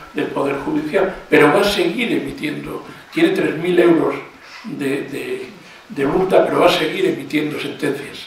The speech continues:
dictando sentencias. El pensamiento por tres mil euros no se le va a acabar, va a seguir porque ya venía de otros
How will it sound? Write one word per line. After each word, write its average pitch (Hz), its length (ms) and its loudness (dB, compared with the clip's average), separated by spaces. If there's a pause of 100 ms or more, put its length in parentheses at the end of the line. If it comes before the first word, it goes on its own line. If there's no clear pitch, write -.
(360)
dictando - 420 -2
sentencias. - 480 -8 (260)
El - 120 -4
pensamiento 160 640 2
por - 160 0
tres 139 180 -6
mil 151 160 -2
euros 160 260 2
no - 120 -4
se - 80 -10
le - 80 -4
va 139 100 0
a - 40 -2
acabar, - 340 -2 (600)
va - 60 2
a - 20 0
seguir 190 380 0
porque 160 280 -4
ya 165 180 6
venía 160 420 0
de - 140 -2
otros - 200 -6